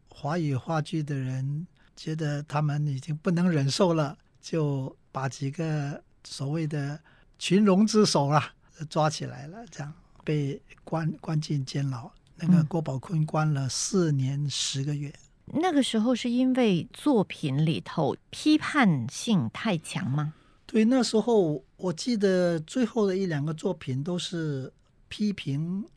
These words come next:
Speaker 1: 会牵涉到政府的工业政策了。
Speaker 2: 嗯。
Speaker 1: 就是那时候日本投资在新加坡很多，开工厂啊，那么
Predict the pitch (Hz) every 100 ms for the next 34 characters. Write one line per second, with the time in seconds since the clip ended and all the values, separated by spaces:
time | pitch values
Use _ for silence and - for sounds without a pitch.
0 | _ _ _ - 214 - 214 202 208 190
1 | 185 156 - 190 151 127 123 139 131 -
2 | _ _ 208 208 202 175 156 165 135 -
3 | 143 143 _ _ _ - 170 156 143 202
4 | 190 170 165 165 185 156 139 120 120 143
5 | - 165 151 147 - 147 - 156 143 139
6 | 127 113 - 139 135 127 - - - _
7 | - 170 185 160 156 107 110 127 - -
8 | 160 151